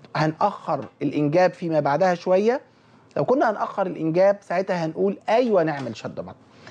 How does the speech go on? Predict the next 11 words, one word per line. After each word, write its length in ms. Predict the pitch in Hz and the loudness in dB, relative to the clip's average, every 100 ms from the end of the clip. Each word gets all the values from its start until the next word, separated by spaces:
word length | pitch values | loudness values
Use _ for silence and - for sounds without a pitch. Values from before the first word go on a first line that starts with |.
| - | -6
لكن 220 | - 143 202 | -2 2 2
أنا 120 | 208 | 2
ما 80 | 185 | 0
انصحش 400 | 165 226 - 165 | -2 -6 -6 -8
خالص 580 | - 226 226 143 - | 0 2 2 -2 -10
تماماً 580 | - 151 185 190 120 90 113 _ _ _ - _ - - - - - | -6 -2 0 0 -2 -8 -18 _ _ _ -20 _ -20 -20 -20 -20 -10
حد 320 | - 214 202 | -2 -2 0
بعد 480 | 160 147 139 147 139 - | 0 0 0 -2 -2 -2
إنجاب 340 | 147 156 196 | -2 2 2
واحد 360 | 165 143 - - - - _ _ - | 2 -2 -4 -18 -20 -20 _ _ -4
وبعد، 500 | 143 151 180 143 | 0 2 2 0